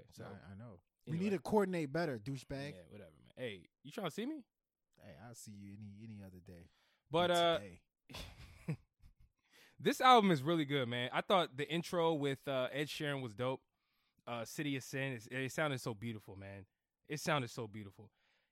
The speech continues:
Speaker 1: Then he got into No Smoke, followed by, I think, one of my favorite songs on the album, which is five hundred dollars Candle. I'm, did I say it right? Yeah, five hundred dollar Candles. Dom Kennedy, man, he,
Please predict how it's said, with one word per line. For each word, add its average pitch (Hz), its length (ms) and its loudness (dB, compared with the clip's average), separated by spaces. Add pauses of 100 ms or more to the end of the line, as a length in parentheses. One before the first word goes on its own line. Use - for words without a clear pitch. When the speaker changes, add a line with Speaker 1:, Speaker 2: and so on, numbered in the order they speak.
Speaker 1:
Then 226 160 4
he 330 80 4
got 233 160 8
into 202 220 2
No 160 200 4
Smoke, 151 440 0 (400)
followed 151 320 2
by, 139 340 2
I 147 80 2
think, 151 300 -4
one 143 120 2
of 123 60 0
my 156 220 2 (100)
favorite 131 300 -6
songs 120 280 -6
on 117 60 -8
the 113 120 -10
album, 117 360 -4
which 113 160 -10
is 107 120 -12 (140)
five 131 220 -2
hundred 117 460 -6
dollars 120 420 -4 (100)
Candle. 139 480 -2
I'm, 127 160 -4 (680)
did 147 80 -12
I 190 60 -10
say 247 100 -16
it 247 100 -16
right? 254 160 -16 (240)
Yeah, 143 140 -4
five 151 200 2
hundred 147 180 0
dollar 139 180 0
Candles. 131 300 -6 (1000)
Dom 190 280 8
Kennedy, 175 440 6
man, 117 280 -2
he, 220 500 -8